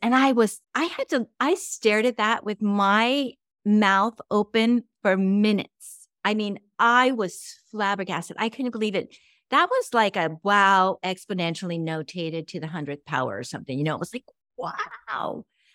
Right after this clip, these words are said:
And then I went back on recently before,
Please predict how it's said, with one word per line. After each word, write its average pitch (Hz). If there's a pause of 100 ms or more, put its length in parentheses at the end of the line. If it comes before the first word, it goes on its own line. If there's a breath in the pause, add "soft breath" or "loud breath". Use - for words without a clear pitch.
(120)
And 247
then 277
I 240
went 269
back 240
on 220
recently 202
before, 190